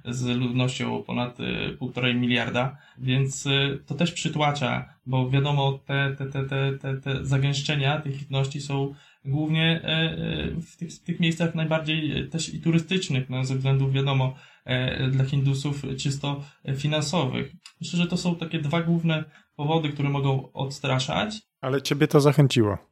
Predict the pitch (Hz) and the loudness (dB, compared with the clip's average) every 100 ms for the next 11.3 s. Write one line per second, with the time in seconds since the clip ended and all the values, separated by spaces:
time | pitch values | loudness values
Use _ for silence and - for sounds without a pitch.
0 | _ _ _ - 139 147 160 165 156 139 | _ _ _ -4 -2 0 2 2 2 0
1 | 143 139 156 156 156 147 143 151 139 - | 0 0 0 -2 -2 0 0 -2 -4 -4
2 | 143 139 120 127 135 - _ - 120 135 | 0 2 4 2 0 -8 _ -8 -6 0
3 | 131 131 135 151 175 165 147 139 143 139 | 2 2 2 2 2 2 0 -2 0 0
4 | 135 - _ - 131 143 151 151 147 139 | -2 -6 _ -6 -2 -2 -2 -2 -4 0
5 | 135 135 143 143 143 - 208 - 202 - | 0 0 0 0 -2 -4 -6 -4 -6 -6
6 | 185 - 202 131 131 131 - - - - | -8 -4 -2 -2 -2 -2 -4 -6 -4 -4
7 | 147 143 - 143 135 143 - 143 147 - | -4 -8 -12 -12 -8 -8 -6 -10 -12 -18
8 | _ _ 139 139 143 143 147 139 156 185 | _ _ -4 0 2 2 0 0 0 2
9 | 277 - 139 135 - 135 127 147 143 135 | 2 2 0 0 -4 -2 0 0 0 0
10 | 139 - 170 165 151 143 151 139 127 113 | 0 0 0 2 0 -2 0 2 2 2
11 | 135 180 - | 0 -2 -6